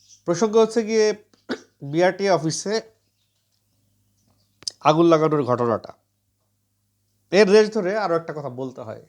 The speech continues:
সেটা একটু বলে নিই। গোপালগঞ্জের কোনো এক, আহ, জেলা পর্যায়ের নেতা শেখ হাসিনার সঙ্গে ফোনে কথা বলেছেন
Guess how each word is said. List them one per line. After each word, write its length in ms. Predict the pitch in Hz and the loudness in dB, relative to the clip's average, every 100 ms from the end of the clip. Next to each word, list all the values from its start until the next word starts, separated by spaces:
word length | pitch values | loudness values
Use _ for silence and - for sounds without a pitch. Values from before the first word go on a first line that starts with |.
| - | -20
সেটা 160 | 135 127 | -14 -14
একটু 200 | - - | -14 -14
বলে 240 | 123 131 | -10 -8
নিই। 160 | 117 120 _ _ _ _ _ _ _ _ _ _ _ _ _ _ _ - | -8 -12 _ _ _ _ _ _ _ _ _ _ _ _ _ _ _ -6
গোপালগঞ্জের 560 | 156 180 196 214 208 220 | -2 0 2 0 0 0
কোনো 200 | 208 196 | -2 -2
এক, 200 | 202 196 _ - - | -2 -2 _ -20 -14
আহ, 300 | 139 135 127 113 _ _ _ 127 | -8 -4 -4 -8 _ _ _ -10
জেলা 200 | 131 151 | -4 -2
পর্যায়ের 400 | 151 151 143 147 | -4 -6 -4 -4
নেতা 260 | 135 139 175 226 _ _ _ _ _ _ _ _ _ - | -4 -6 -6 -8 _ _ _ _ _ _ _ _ _ -12
শেখ 180 | 143 | -10
হাসিনার 280 | 135 131 139 | -8 -10 -12
সঙ্গে 280 | 135 135 131 | -10 -10 -10
ফোনে 260 | 135 127 123 | -12 -12 -12
কথা 260 | - 120 131 | -12 -10 -8
বলেছেন 380 | 139 139 196 | -8 -6 -8